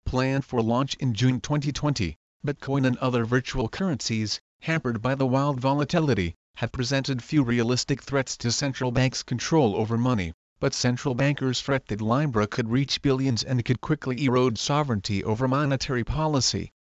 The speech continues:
C B D Cs, they think, could address problems like inefficient payments that cryptocurrencies seek to solve while maintaining state monopolies over currency. In the era of negative interest rates,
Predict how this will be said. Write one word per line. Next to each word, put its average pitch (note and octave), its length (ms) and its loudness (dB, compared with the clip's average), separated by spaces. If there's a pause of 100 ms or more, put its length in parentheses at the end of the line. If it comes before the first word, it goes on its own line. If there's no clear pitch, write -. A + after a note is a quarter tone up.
(100)
C D3 240 0
B C#3 120 0
D C3 140 -2
Cs, F#2 480 -2 (240)
they B2+ 140 2
think, A#2+ 360 -2 (280)
could B2+ 160 0
address B2+ 320 0
problems C#3+ 640 0
like A2 240 0
inefficient C#3 580 0
payments C3 460 -2
that A2+ 180 -6
cryptocurrencies A2 920 0
seek - 280 -2
to A#2+ 80 -4
solve B2+ 400 0
while B2+ 320 2
maintaining C#3 680 2
state B2+ 400 0
monopolies B2+ 680 2
over B2+ 280 0
currency. A2+ 640 -2 (260)
In C3+ 100 4
the C3 120 0
era D3+ 180 0
of A2 240 -4
negative D3 440 0
interest C#3+ 320 0
rates, F2+ 400 -2